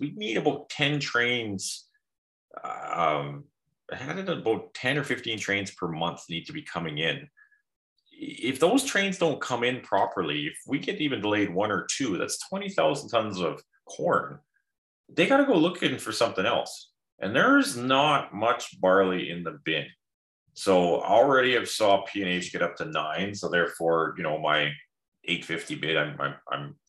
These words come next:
so sell, I'm on the wrong side of it. I, I like to pretend that I use that cash flow and go put it to work, I guess, or whatever. But nonetheless, um, I, I would hold off if you had cash barley right now, just to wait and see what's gonna happen here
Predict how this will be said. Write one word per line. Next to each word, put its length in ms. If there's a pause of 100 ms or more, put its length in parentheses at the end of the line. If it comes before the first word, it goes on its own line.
(120)
so 340
sell, 320
I'm 260
on 120
the 80
wrong 260
side 280
of 80
it. 180 (800)
I, 100
I 100
like 180
to 60
pretend 380
that 60
I 100
use 260
that 200
cash 340
flow 180
and 140 (180)
go 340 (360)
put 120
it 120
to 60
work, 300
I 80
guess, 280
or 40
whatever. 360
But 200
nonetheless, 600 (500)
um, 540 (840)
I, 180
I 60
would 120
hold 260
off 240
if 100
you 80
had 120
cash 320
barley 420
right 220
now, 340
just 300
to 60
wait 260
and 100
see 240
what's 200
gonna 180
happen 460
here 320